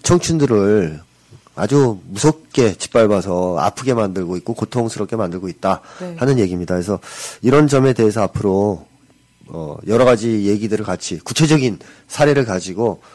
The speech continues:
Speaker 1: 그런 얘기를 나눌 수 있는 자리가 되었으면 좋겠습니다.
Speaker 2: 네. 그러면 저희 이제 다음 방송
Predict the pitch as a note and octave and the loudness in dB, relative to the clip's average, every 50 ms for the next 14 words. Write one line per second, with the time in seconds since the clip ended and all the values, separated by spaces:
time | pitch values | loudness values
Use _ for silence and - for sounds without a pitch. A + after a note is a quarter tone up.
0 | - _ _ - A2+ B2 A#2+ A2 A2 A2 A#2 A2+ A2 G2+ F#2 G#2 G#2+ G2 - - | -20 _ _ -2 0 2 2 2 2 2 2 2 2 2 0 -2 -4 -4 -6 -6
1 | G#2+ G2+ G2+ G2+ G#2 G2 G2 F2 - G2 G2 G2+ F#2+ - F#2+ F#2+ F#2 - - G#2 | -6 -6 -4 -4 -4 -4 -4 -6 -6 -4 -4 -4 -4 -2 -2 -4 -4 -4 -8 -10
2 | G#2 F#2+ - - - - - F2 D#2+ D#2 D#2+ - - - - - - - _ - | -12 -12 -14 -14 -14 -14 -12 -12 -14 -14 -16 -18 -20 -20 -20 -20 -20 -18 _ -4
3 | A3+ B3 A3+ - - - - - - _ _ _ - - D4 D#4 D#4+ D#4 D#4 D#4+ | -2 -2 -2 -2 -6 -18 -20 -20 -20 _ _ _ -8 -2 -2 0 2 4 4 4
4 | E4 E4 E4 C#4 G#3 - A3+ A#3 A#3 A#3 A3+ A3 G#3+ G#3 F#3 F3 F3 F3 E3+ E3+ | 4 2 -2 -8 -12 -8 -4 -4 -4 -2 -4 -4 -4 -6 -8 -8 -10 -12 -10 -6
5 | F3+ F#3+ G3 G3 G3 G3 - D#3+ E3 E3 D#3 - F3 F3 F#3+ G#3 G#3 | -4 -4 -4 -4 -4 -6 -10 -12 -14 -14 -14 -12 -10 -10 -8 -8 -8